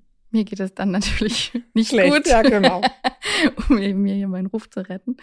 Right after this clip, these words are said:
Speaker 1: Nein, mir geht es auch sehr gut. Und, äh, ich freue mich auf eine neue Mail, die wir bekommen haben.
Speaker 2: Mhm.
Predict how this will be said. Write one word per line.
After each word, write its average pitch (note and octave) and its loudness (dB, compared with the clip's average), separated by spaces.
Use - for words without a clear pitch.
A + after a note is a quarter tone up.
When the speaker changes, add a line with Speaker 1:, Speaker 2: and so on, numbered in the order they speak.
Speaker 1:
Nein, F#3 -4
mir G#3 -2
geht C4+ -2
es B3 -4
auch A#3+ -2
sehr A3 -4
gut. A#3 -4
Und, A#3+ 0
äh, A3 -2
ich C#4+ -8
freue F#3+ -4
mich F#3+ -6
auf - -12
eine G3 0
neue F3+ 0
Mail, E3+ -2
die F3+ -8
wir F#3 -10
bekommen G3+ -6
haben. G3+ 0
Speaker 2:
Mhm. F3+ -2